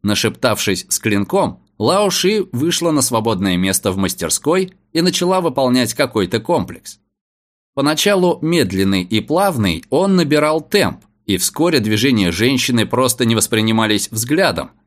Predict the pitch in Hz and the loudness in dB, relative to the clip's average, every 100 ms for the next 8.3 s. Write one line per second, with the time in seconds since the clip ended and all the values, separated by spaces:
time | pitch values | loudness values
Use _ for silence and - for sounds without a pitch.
0 | - 101 95 - 131 117 104 107 101 117 | -4 -2 0 0 0 2 0 0 0 0
1 | 101 - 123 135 160 113 76 - _ _ | 0 0 0 2 0 -4 -10 -18 _ _
2 | _ _ - 95 143 123 127 151 123 113 | _ _ -6 0 0 0 0 0 0 0
3 | 110 120 98 - 175 - 107 95 98 98 | 2 0 0 0 0 0 0 2 2 0
4 | 107 104 90 139 180 120 113 98 110 120 | 0 0 2 0 2 -2 -2 -2 0 2
5 | 160 151 117 - - - 117 92 127 107 | 2 2 0 -2 -6 0 0 2 2 2
6 | 117 107 101 92 95 107 120 - 117 127 | 0 0 -2 -2 0 0 -2 -4 -2 -2
7 | 123 104 98 95 101 98 98 147 143 80 | 2 2 2 0 2 2 2 0 0 -4
8 | 69 - | -6 -10